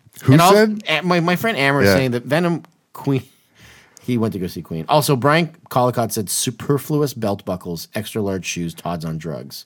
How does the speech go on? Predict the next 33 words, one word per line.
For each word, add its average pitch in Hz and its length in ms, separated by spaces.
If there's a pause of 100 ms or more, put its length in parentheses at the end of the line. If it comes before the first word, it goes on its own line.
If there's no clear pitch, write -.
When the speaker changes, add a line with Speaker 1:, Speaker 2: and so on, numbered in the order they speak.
(360)
Speaker 1:
Yes. - 420 (180)
Speaker 2:
Um, 110 500 (380)
actually, 127 400
Amber's 139 280
bringing 131 220
up 104 80
a 101 60
good 90 180
point, 95 360
is 92 220
that 92 240 (240)
the 104 140
movie 123 360 (360)
Bohemian 101 420
Rhapsody 87 540
Speaker 1:
Mm-hmm. 98 240
Speaker 2:
got 92 120
a 92 60
shitty 107 420
Rotten 90 300
Tomatoes 85 420
rating 76 460
Speaker 1:
Okay. 85 260 (140)
Speaker 2:
of, 92 140
like, 90 180 (280)
I 95 80
don't 95 120
know, 90 80
I - 20
think 113 140
it 104 40
was, 90 120
like, 82 140